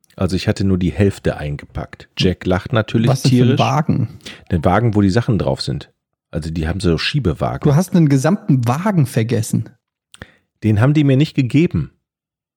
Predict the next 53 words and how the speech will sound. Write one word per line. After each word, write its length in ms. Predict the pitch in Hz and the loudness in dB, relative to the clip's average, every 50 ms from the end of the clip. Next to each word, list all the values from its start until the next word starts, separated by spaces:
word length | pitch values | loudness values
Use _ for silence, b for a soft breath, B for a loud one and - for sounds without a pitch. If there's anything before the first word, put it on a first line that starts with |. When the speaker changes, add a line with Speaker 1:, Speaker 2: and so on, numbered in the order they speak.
| _ _ _ _ _ _ _ _ _ _ _ _ _ _ _ _ _ _ | _ _ _ _ _ _ _ _ _ _ _ _ _ _ _ _ _ _
Speaker 1:
Also 320 | - 113 101 104 - - _ _ | -4 0 0 0 0 -2 _ _
Speaker 2:
Ach 140 | - 160 113 | -8 -6 -6
so. 280 | - - 165 156 - - | -2 -2 0 -2 -2 -2
Speaker 1:
einen 260 | - 120 135 185 - | 0 0 2 2 2
Speaker 2:
Ja, 120 | - 180 170 | 2 2 2
Speaker 1:
Wagen 280 | 139 - - 127 - | 2 2 2 2 2
Speaker 2:
du 60 | - 160 | 2 2
Speaker 1:
haben 80 | 175 | 2
Speaker 2:
gehst 100 | 185 170 | 2 0
Speaker 1:
sie 60 | - | 0
Speaker 2:
da 60 | 180 180 | 2 2
Speaker 1:
mir 40 | |
Speaker 2:
an 60 | 175 165 | 4 4
Speaker 1:
nicht 80 | 165 | 2
Speaker 2:
diesen 160 | 147 156 165 175 | 2 2 0 0
Abst-, 360 | 160 190 - - - - - | -2 -4 -6 -8 -10 -8 -8
äh, 40 | - | -6
an 540 | - 139 - - 147 139 - - 156 156 143 | -6 -6 -6 -6 -8 -8 -6 -2 0 0 2
diesen, 360 | 151 143 135 139 139 131 131 B B B | 2 2 2 2 0 0 -2 B B B
Speaker 1:
Ja. 160 | 127 139 156 151 | -4 -2 0 0
Speaker 2:
wo 40 | |
es 80 | 147 - | 0 2
die 100 | - 151 | 2 2
Möbelausgabe 1200 | 147 156 180 185 175 175 165 151 139 156 170 170 - - 156 151 151 151 147 151 147 147 139 139 135 135 139 - | 2 4 2 2 2 2 2 2 2 0 0 -2 -2 -2 -2 -2 -2 0 0 2 2 2 2 0 -2 -4 -4 -4
gibt 160 | 156 156 - | -4 -2 0
Speaker 1:
Genau. 300 | 170 185 170 113 92 143 | 0 0 0 2 2 2
Speaker 2:
und 120 | 135 131 | 0 0
dann 240 | 147 143 143 139 131 | 0 0 2 0 0
Speaker 1:
Und 80 | - 123 | 0 -2
dann 80 | 123 | -2
Speaker 2:
schieben 200 | 127 143 135 139 | 0 2 2 2
die 60 | 147 | 2
das 80 | 143 143 151 151 160 | 2 2 2 0 0
Speaker 1:
schieben, 20 | - | 0
Speaker 2:
mit 80 | 151 127 | -2 -2
dem 80 | 131 123 | 0 0
Speaker 1:
dann 100 | 143 131 | 2 2
Speaker 2:
Wagen 60 | 127 120 | 2 2
Speaker 1:
sagen 180 | 135 139 147 | 2 2 2
die, 60 | 139 | 2
Speaker 2:
schon 60 | 123 110 | 2 2
raus. 60 | 240 | 2
Speaker 1:
hier 80 | 269 269 | 2 2
ist 80 | - | 2
Speaker 2:
Okay, 100 | - 120 - | 0 0 2
Speaker 1:
Ihre 100 | - 180 | 2 2
Speaker 2:
ja, 60 | 165 | 2
Speaker 1:
Nummer. 320 | 160 175 175 180 175 160 | 2 2 2 2 2 4
Speaker 2:
verstehe. 500 | 143 156 156 160 165 156 147 151 156 151 | 4 4 4 4 4 4 2 2 2 2
Speaker 1:
Hä, 40 | 139 | 2
hä, 220 | 123 113 110 95 82 | 2 2 2 2 0
hä. 40 | 73 - _ - 131 | -2 -4 _ -2 0
Speaker 2:
Mhm. 260 | 131 113 139 170 | 0 2 2 0